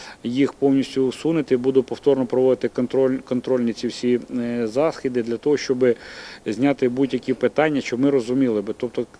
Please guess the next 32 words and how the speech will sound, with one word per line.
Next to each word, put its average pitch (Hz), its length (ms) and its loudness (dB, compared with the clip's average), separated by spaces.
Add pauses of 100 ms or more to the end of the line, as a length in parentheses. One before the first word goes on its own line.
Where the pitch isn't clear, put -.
(280)
щоб - 220 -6
об'єкти 135 400 2
критичної 135 440 -2
інфраструктури 143 460 0
в 117 60 4
нас 123 160 0
були 127 220 2
б 117 40 -2
готові 127 380 2
до, 117 240 2 (880)
в 127 60 0
разі 131 260 4
відключення 131 560 0
до 127 120 4
роботи. 113 480 0 (520)
Е, 117 520 6 (1200)
проводжу 143 480 6
дуже 143 240 2
багато 135 400 2
роботи, 147 540 4
е, 117 680 2 (280)
і 127 580 0
хочу 131 460 -2 (120)
там 123 240 0
відзначити, 123 500 -2
що 127 220 -2
і 120 140 2
президент 131 540 -2
відкликався 127 540 -2
на 117 80 -6
те, 143 160 0
щоб 123 340 0